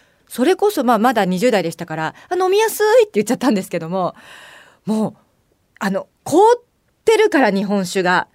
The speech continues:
もうアルコール度数とか、お酒の味とかじゃないんですよね。かき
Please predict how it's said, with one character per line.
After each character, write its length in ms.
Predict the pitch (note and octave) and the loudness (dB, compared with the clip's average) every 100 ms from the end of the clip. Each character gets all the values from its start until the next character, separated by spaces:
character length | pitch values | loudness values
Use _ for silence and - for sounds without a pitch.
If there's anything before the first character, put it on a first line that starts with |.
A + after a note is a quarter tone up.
| _ _ _ _ _ _ - | _ _ _ _ _ _ -2
も 440 | B3+ D4 B3 F#3+ | 2 4 4 2
う 60 | - | 0
ア 120 | G3 | 2
ル 140 | F4+ G#4 | 2 2
コ 200 | G#4 G#4+ | 2 4
ー 20 | |
ル 100 | G#4+ | 2
度 160 | F#4 G4+ | 0 -2
数 340 | - G4 F4+ | -2 -2 0
と 160 | C4 F3+ | -2 -4
か、 320 | F#3+ D#3+ - | -2 -2 -4
お 80 | G#3+ | -4
酒 300 | G4 G#4+ A4 | -2 0 0
の 240 | A4 - | 0 0
味 180 | D#4 E4 | 0 0
と 100 | G4 | 0
か 100 | D4+ | 0
じ 60 | F3+ | -2
ゃ 40 | |
な 120 | F#3 | -2
い 60 | A#3+ | -2
ん 60 | |
で 80 | F3+ | -2
す 120 | D#3 | -6
よ 120 | D#3 D3 | -10 -12
ね。 180 | F#3 G#3 _ _ _ _ _ _ _ _ _ _ - | -14 -16 _ _ _ _ _ _ _ _ _ _ -14
か 140 | A#3 | -12
き 180 | - | -8